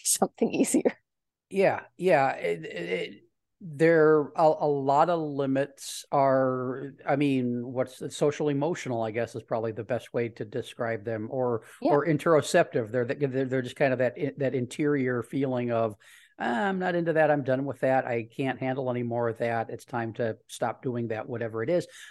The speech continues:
Speaker 2: Um, and, and, and look, the more practice, theoretically, the more practice kids get at knowing, setting, determining their own limits and being trusted with that when they're, when they're young,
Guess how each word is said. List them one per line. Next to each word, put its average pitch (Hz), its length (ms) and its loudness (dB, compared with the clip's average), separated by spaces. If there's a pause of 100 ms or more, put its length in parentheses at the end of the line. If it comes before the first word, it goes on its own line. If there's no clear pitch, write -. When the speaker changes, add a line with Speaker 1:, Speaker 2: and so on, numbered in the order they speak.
(240)
Speaker 2:
Um, 170 440 4 (220)
and, 185 320 6
and, 190 140 2
and 180 240 0
look, 233 260 0
the 185 80 0
more 170 200 0
practice, 156 840 0 (1080)
theoretically, 151 800 2
the 147 100 0
more 160 200 2
practice 156 560 2 (100)
kids 151 580 6 (880)
get 160 500 4
at 143 300 4
knowing, 151 760 2
setting, 139 800 2 (160)
determining 151 640 0
their 135 200 0
own 147 200 2
limits 131 400 0
and 135 80 0
being 139 160 2
trusted - 400 -2
with 135 100 -4
that 135 180 2
when 135 220 0
they're, 120 300 2
when 127 180 -4
they're 120 160 2
young, 135 720 0